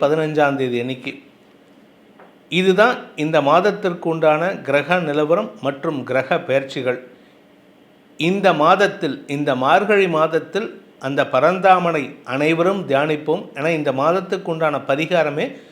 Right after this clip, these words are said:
கிருஷ்ண பரமாத்மாவையும் பெருமாளையும் வழிபடுறது தான் பன்னெண்டு ராசிக்கும்.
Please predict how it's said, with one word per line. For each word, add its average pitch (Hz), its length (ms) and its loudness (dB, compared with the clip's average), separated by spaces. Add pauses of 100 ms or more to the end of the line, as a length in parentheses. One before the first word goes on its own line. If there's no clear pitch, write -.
(220)
கிருஷ்ண 156 400 0
பரமாத்மாவையும் 170 760 2 (100)
பெருமாளையும் 175 640 2
வழிபடுறது 139 560 -2
தான் 220 120 -4 (100)
பன்னெண்டு 147 420 -2
ராசிக்கும். 143 500 -2